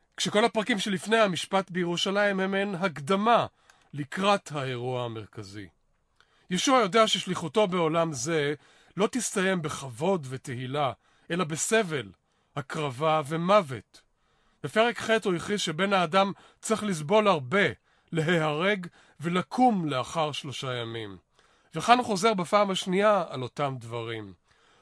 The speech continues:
הוא רוצה להכין את תלמידיו לקראת סבלו ומותו הקרוב, ובכך להכינם גם לאפשרות שחייהם שלהם יסתיימו בסבל ומוות בלתי טבעי. בפסוק שלושים ושתיים נאמר על התלמידים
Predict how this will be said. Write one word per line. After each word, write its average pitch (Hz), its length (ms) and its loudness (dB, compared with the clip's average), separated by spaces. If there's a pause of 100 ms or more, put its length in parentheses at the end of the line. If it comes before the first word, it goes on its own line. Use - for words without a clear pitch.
הוא 180 100 0
רוצה 208 200 2
להכין 240 380 6
את 214 80 -4
תלמידיו 190 440 0
לקראת 165 340 -4
סבלו 165 540 -2 (280)
ומותו 165 420 0
הקרוב, 165 580 -2 (280)
ובכך 175 400 -2
להכינם 208 420 4
גם 202 160 2
לאפשרות 185 520 0 (240)
שחייהם 180 760 0
שלהם 196 580 0 (440)
יסתיימו 165 480 -2
בסבל 180 640 -2 (320)
ומוות 175 560 0
בלתי 127 360 -10
טבעי. 160 540 -4 (960)
בפסוק 165 380 -6
שלושים 190 300 -4
ושתיים 175 380 -2
נאמר 156 360 2
על 147 80 -2
התלמידים 139 720 -4